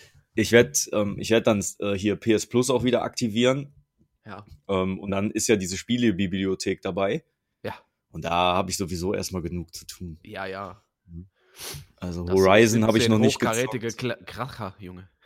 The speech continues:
Speaker 1: Ja, Horizon ist, glaub ich, da drin, ne?
Speaker 2: Ja.
Speaker 1: Der erste Teil, den hab ich noch nicht gespielt, den will ich auf jeden Fall nachholen.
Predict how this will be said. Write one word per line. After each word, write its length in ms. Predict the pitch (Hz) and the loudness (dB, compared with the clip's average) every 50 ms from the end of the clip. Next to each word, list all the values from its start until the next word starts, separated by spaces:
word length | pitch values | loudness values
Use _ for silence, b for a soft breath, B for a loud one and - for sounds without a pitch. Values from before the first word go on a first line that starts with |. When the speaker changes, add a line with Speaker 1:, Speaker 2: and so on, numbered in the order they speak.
| b b b | b b b
Speaker 1:
Ja, 240 | 85 85 82 - _ _ | -8 -6 -6 -8 _ _
Horizon 560 | - 95 101 98 98 104 113 120 113 127 117 | 0 4 6 8 8 8 8 8 6 4 0
ist, 120 | 113 - | 0 0
glaub 200 | - 120 117 107 | 2 2 2 2
ich, 80 | 113 - | 2 0
da 100 | - 110 | 0 0
drin, 320 | 95 95 113 117 123 117 | 2 2 2 2 2 2
ne? 340 | 107 107 110 113 120 107 - - _ _ | 0 2 2 2 0 -2 -4 -8 _ _
Speaker 2:
Ja. 140 | 98 98 92 | -8 -4 -4
Speaker 1:
Der 120 | 101 98 | -2 -2
erste 300 | 90 104 110 - - 107 | 0 0 -2 -2 -2 -4
Teil, 280 | - - 107 107 110 107 | -2 0 2 2 2 2
den 120 | 104 98 | 2 0
hab 120 | 104 107 - | 0 -2 -2
ich 80 | - 110 | -4 -4
noch 80 | 104 | -2
nicht 180 | 101 101 - - | -2 -4 -4 -6
gespielt, 540 | 107 - - - 113 113 113 117 117 107 - | -8 -8 -6 -4 -2 0 0 0 0 -2 -2
den 140 | 101 101 | -4 -4
will 60 | 101 104 | -4 -6
ich 120 | - 101 | -6 -6
auf 100 | 98 87 | -8 -8
jeden 120 | 98 101 87 | -8 -6 -6
Fall 140 | 107 101 98 | -6 -6 -4
nachholen. 600 | 101 101 101 - 104 101 101 101 98 95 104 | -4 -6 -6 -4 -2 -2 0 0 -2 -2 -6